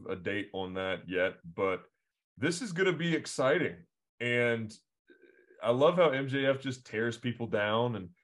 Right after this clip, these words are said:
he's, and then Adam Cole just claps him back. And then at the end of the deal, at the end of the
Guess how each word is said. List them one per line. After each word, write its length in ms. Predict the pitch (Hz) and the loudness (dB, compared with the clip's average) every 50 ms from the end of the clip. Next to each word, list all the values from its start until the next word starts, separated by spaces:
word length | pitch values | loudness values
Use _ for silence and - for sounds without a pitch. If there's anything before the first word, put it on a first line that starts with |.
| _ _ _ _ - | _ _ _ _ -12
he's, 320 | 87 90 85 - - - | -12 -10 -10 -12 -14 -10
and 160 | 98 104 101 104 | -8 -8 -4 -2
then 100 | 110 104 | -2 2
Adam 300 | 95 110 113 117 117 110 | 4 4 4 2 0 -2
Cole 300 | - 117 113 113 117 113 | -2 0 2 2 2 0
just 200 | 107 113 107 - | -2 -4 -8 -6
claps 360 | - - 107 107 - - - | 0 2 2 2 2 0 -8
him 120 | 107 101 | -10 -6
back. 420 | 90 90 104 101 104 107 110 107 113 | 0 4 6 8 8 8 6 4 0
And 140 | 104 104 104 | -6 -4 -2
then 340 | 110 110 110 107 107 107 - _ _ _ _ _ - | -2 -2 -2 -2 -4 -6 -8 _ _ _ _ _ 2
at 240 | - 120 113 - 110 | 2 4 4 2 0
the 240 | 107 120 117 120 - - - | -2 0 0 0 -2 -6 -2
end 480 | 127 135 151 165 175 180 180 165 - - - - - | 0 2 4 4 2 2 2 0 0 0 -2 -6 0
of 640 | 135 135 135 135 135 135 135 135 131 123 113 - - _ _ _ _ _ _ _ _ _ - | 4 6 8 10 10 10 8 6 4 0 -4 -8 -14 _ _ _ _ _ _ _ _ _ -16
the 160 | 110 101 120 | -8 -8 -8
deal, 560 | 110 - 131 131 123 107 90 85 85 85 - _ _ _ _ _ _ - | -4 0 0 2 2 0 0 -2 -4 -10 -12 _ _ _ _ _ _ -10
at 160 | - 110 92 | -10 -8 -6
the 180 | 98 110 110 - - | -4 -6 -6 -6 -4
end 260 | 117 123 131 135 139 | -6 -4 -4 -2 -2
of 160 | 147 139 131 123 | -2 -4 -2 -2
the 300 | 135 127 127 120 113 | 0 2 0 0 -2